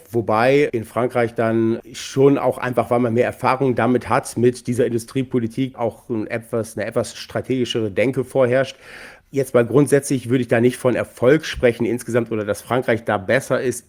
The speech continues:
insgesamt bei der Finanzpolitik als Deutschland. Ich glaube eher, dass wir es mit zwei Ländern zu tun haben, die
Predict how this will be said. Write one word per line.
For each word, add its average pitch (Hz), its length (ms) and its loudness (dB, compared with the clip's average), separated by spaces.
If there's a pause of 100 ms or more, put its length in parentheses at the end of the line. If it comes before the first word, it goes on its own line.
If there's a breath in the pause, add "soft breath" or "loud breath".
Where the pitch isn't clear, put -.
(100)
insgesamt 131 640 0
bei 110 100 0
der 110 100 0
Finanzpolitik 107 580 -6
als 101 200 -8
Deutschland. 123 380 0
Ich - 100 -10
glaube 110 240 -2
eher, 131 400 2 (320 loud breath)
dass 110 260 0
wir 120 360 6
es 131 240 -6
mit 113 220 0 (200)
zwei - 360 2
Ländern 147 440 6
zu - 160 -2
tun 143 320 2
haben, 131 560 4
die 127 640 0